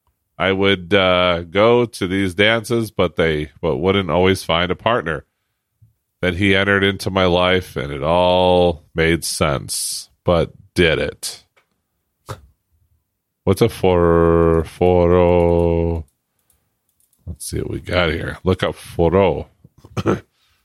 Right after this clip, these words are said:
Musical genre. Rhythm, a dance, and the event itself, where foro music is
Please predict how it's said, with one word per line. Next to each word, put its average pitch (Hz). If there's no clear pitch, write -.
Musical 123
genre. 95
Rhythm, 104
a 73
dance, 87
and 85
the 85
event 92
itself, 87
where 78
foro 87
music 82
is 73